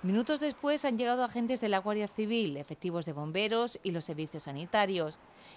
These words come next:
El conductor del camión quedaba atrapado en el interior, por lo que los bomberos tuvieron que sacarlo del vehículo. Posteriormente, los servicios de emergencia lo han trasladado al Hospital Punta Europa de Algeciras, donde ha sido atendido de las heridas leves ocasionadas al volcar el camión.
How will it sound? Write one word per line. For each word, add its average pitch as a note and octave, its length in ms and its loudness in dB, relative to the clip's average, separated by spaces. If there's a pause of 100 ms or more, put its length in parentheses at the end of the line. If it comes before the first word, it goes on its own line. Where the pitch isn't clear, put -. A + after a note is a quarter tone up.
El F#3 160 2
conductor G3+ 440 2
del A3 180 2
camión G#3+ 400 2
quedaba G3+ 300 2
atrapado F#3+ 420 0
en F#3+ 80 0
el F3+ 100 0
interior, F3 540 2
por D3 220 -10
lo D3 120 -6
que D#3+ 80 -4
los D3+ 180 -2
bomberos A3 520 0
tuvieron G#3 400 0
que A3+ 100 0
sacarlo E3 600 0
del D3+ 240 -4
vehículo. D#3+ 640 0 (680)
Posteriormente, G3+ 800 2
los G#3+ 140 -2
servicios G3+ 420 -2
de F#3+ 80 -2
emergencia G#3 680 0
lo A3 120 2
han F3 60 -2
trasladado E3+ 580 2
al G#3+ 100 2
Hospital E3 440 -2
Punta D#3+ 260 -4
Europa D#3+ 300 -2
de D3+ 80 -4
Algeciras, F#3+ 640 2 (300)
donde F3+ 300 2
ha C4+ 40 4
sido A#3+ 220 -2
atendido F#3 480 -2
de F#3+ 80 0
las E3 220 0
heridas F#3 380 0
leves G3 500 2
ocasionadas F3 760 -2
al D3+ 120 -4
volcar D3+ 400 -4
el C#3+ 120 -6
camión. E3 560 0